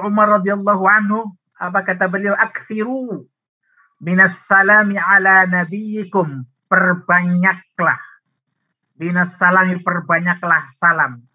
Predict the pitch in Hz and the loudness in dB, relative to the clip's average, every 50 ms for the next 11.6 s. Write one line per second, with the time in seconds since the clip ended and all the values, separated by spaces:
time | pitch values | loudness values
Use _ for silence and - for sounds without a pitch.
0 | _ - 151 160 180 185 185 180 175 175 170 170 170 165 156 147 180 196 190 185 | _ -2 2 2 2 2 0 -2 0 -2 -2 -2 -6 -8 -8 -8 -14 -14 -10 -12
1 | 180 175 - 180 180 165 165 165 165 165 170 165 - 170 165 165 165 165 160 160 | -12 -10 -8 -8 -8 -8 -10 -12 -10 -10 -8 -2 0 0 0 2 2 2 2 2
2 | 151 - - _ _ _ _ _ 135 - 131 143 165 180 185 180 185 175 180 175 | 0 -2 -6 _ _ _ _ _ -20 -14 -6 0 2 2 2 0 -4 -6 -2 -2
3 | 165 156 147 139 131 117 - _ _ _ _ _ _ _ _ _ _ _ _ - | -2 -2 -2 -10 -18 -18 -20 _ _ _ _ _ _ _ _ _ _ _ _ -8
4 | 185 190 190 180 175 170 165 160 160 151 139 131 147 214 247 220 190 156 143 156 | -4 -4 -2 0 2 2 4 4 2 2 -2 -4 -6 -6 -4 -4 -4 -2 0 0
5 | 175 175 - 165 156 151 147 - - 160 160 - 160 151 143 131 131 _ - - | 0 0 -2 -10 -14 -14 -14 -16 -20 -20 -20 -14 -8 -8 -8 -8 -10 _ -6 -6
6 | 135 135 135 123 123 - 160 139 131 131 - 117 - _ _ _ _ _ _ _ | -6 -6 -6 -12 -12 -14 -14 -14 -14 -14 -16 -18 -18 _ _ _ _ _ _ _
7 | _ _ _ _ _ _ _ _ - 180 170 175 208 220 220 208 196 190 190 180 | _ _ _ _ _ _ _ _ 0 2 2 0 -2 -10 -6 -4 -2 0 0 0
8 | 165 170 170 175 180 196 190 190 - - - 170 170 160 151 165 156 131 147 156 | 0 -2 -4 -4 -2 -2 -4 -4 -4 0 2 2 2 2 0 -4 -12 -10 -12 -14
9 | 147 143 139 156 190 202 196 180 175 - 175 160 156 139 - 165 156 147 131 _ | -14 -12 -8 -6 -4 -2 -2 -2 -4 -6 -6 -8 -8 -12 -12 -14 -14 -14 -14 _
10 | - 180 185 180 175 160 156 151 143 131 127 127 120 143 175 214 226 220 208 180 | -8 -6 -4 -4 -4 -4 -6 -10 -10 -12 -12 -10 -8 -4 -4 -4 -4 -2 -2 -2
11 | 151 151 165 165 170 151 - - 127 113 101 - | 0 2 0 0 0 -2 -8 -8 -12 -12 -12 -16